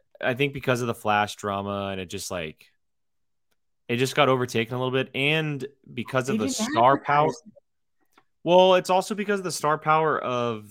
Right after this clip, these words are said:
Speaker 1: the Wes Anderson film Asteroid City that came out last week. Even though it's
Speaker 2: Yeah,
Speaker 1: a very
Speaker 2: I
Speaker 1: small movie,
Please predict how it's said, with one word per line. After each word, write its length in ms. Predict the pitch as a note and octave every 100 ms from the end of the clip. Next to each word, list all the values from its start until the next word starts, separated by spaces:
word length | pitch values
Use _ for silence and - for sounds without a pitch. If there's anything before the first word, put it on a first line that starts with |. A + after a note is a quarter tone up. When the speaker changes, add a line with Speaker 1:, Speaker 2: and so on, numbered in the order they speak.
| A2
Speaker 1:
the 440 | A2 A2 A2 G#2+
Wes 320 | G2+ A2+ A#2 -
Anderson 380 | A2+ A#2 - A2+
film 340 | - A2+ G#2+
Asteroid 480 | - G#2+ - A#2 G2+
City 280 | - G#2 A#2
that 140 | A#2
came 180 | A#2 C3
out 140 | C3 B2
last 280 | C3 C3
week. 280 | C#3 C#3+ C#3+ -
Even 260 | D#3 E3+
though 120 | E3+
it's 100 | E3
Speaker 2:
Yeah, 80 | G3
Speaker 1:
a 20 |
very 200 | F#3 D3
Speaker 2:
I 140 | D3 -
Speaker 1:
small 260 | C#3 D#3
movie, 560 | D#3 D3+ A#2+ G#2 G2+ B2